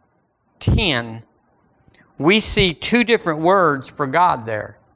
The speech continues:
"In God will I praise Him. In the Lord will I, in the Lord will I praise His word." Well, those are two different words in the Hebrew,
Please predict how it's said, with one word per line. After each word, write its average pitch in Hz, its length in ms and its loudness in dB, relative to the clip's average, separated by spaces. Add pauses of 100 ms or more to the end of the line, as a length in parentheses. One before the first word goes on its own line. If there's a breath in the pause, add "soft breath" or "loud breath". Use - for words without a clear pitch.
(280)
"In 135 260 0
God 165 320 0
will 170 200 0
I 156 80 2
praise 185 440 0
Him. 123 360 -2 (440 soft breath)
In 143 220 -2
the 139 100 2
Lord 156 380 0
will 143 200 0
I, 131 140 2 (200)
in 139 200 -4
the 127 100 0
Lord 147 420 0
will 131 180 0
I 127 80 2
praise 143 400 -2
His 135 200 -10
word." 147 380 -2 (540 soft breath)
Well, 135 100 -2
those 214 240 2
are 196 100 0
two 202 180 -4
different 170 320 -2
words 165 360 2
in 127 160 -2
the 104 180 -10 (560)
Hebrew, 127 640 0